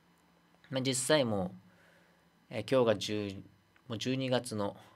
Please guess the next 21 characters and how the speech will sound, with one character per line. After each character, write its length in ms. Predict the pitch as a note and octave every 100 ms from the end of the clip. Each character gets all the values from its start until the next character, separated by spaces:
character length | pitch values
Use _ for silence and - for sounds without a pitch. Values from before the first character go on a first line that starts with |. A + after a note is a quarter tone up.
| _ _ _ _ _
そ 200 | - G#2
う 40 |
で 60 | F2+
す、 80 | -
十 460 | - B2 C3 A#2+ - - _ _ _ _
三 400 | - - D#3 D#3
日 240 | D3+ C#3
ぐ 100 | A#2
ら 100 | F#2+
い 40 | F2+
か 120 | F2
ら 100 | G2
は 300 | B2 F#2 - _ _ _ _ _ _ _ -
設 220 | - F#2+
置 140 | G2+
し 80 | G2
て 80 | F#2
お 60 |
り 60 | F2+
ま 100 | E2+
す。 380 | - - -